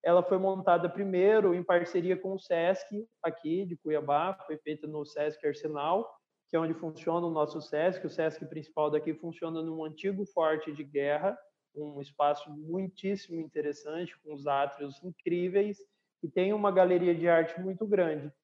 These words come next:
Então, nós montamos primeiro essa exposição no sesc, aqui, é, de Cuiabá, no sesc Arsenal. Depois, nós montamos ela na galeria em Várzea Grande, com esse, com a mesma proporção.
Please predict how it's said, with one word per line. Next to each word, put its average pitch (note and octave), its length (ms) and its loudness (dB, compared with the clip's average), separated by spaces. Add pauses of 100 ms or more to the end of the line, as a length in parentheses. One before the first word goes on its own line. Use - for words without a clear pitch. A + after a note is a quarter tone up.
(160)
Então, F3 160 0
nós F3 220 2
montamos F#3 580 0
primeiro F#3+ 420 0
essa A3+ 180 0
exposição E3+ 640 -4
no D#3+ 80 -8
sesc, F3 720 -4 (1160)
aqui, F#3 720 0 (420)
é, D3 320 2
de D3 140 -4
Cuiabá, D#3 480 2
no G3+ 120 -2
sesc D#3+ 360 -2
Arsenal. D#3+ 440 0
Depois, F3+ 340 0
nós F#3 200 0
montamos F#3 520 0
ela G3+ 180 8
na G3 140 2
galeria F3+ 540 4
em A3 220 0
Várzea F3 400 4
Grande, D#3 540 -2 (180)
com D#3 80 -2
esse, D#3+ 320 -8
com E3+ 120 -6
a D#3 40 -2
mesma G#3+ 460 2
proporção. E3 880 -6